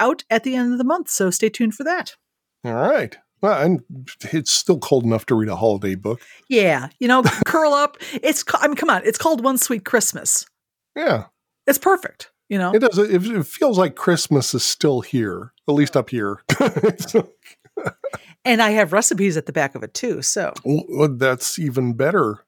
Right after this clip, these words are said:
Speaker 1: Well
Speaker 2: I, I need to learn how to cook.
Speaker 1: Well, or learn how to bake.
Speaker 2: <laughs>
Speaker 1: The, okay, the thing about baking is, baking is more of a science because you do have to be fairly precise in order to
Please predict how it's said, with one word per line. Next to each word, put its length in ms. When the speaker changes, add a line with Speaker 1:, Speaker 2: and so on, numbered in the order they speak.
Speaker 1:
Well 280
Speaker 2:
I, 60
I 20
need 200
to 80
learn 220
how 120
to 100
cook. 420
Speaker 1:
Well, 480
or 220
learn 200
how 120
to 60
bake. 480
Speaker 2:
<laughs> 40
Speaker 1:
The, 340
okay, 200
the 80
thing 320
about 260
baking 400
is, 240
baking 380
is 120
more 220
of 60
a 40
science 440
because 420
you 460
do 180
have 220
to 80
be 160
fairly 420
precise 920
in 100
order 220
to 60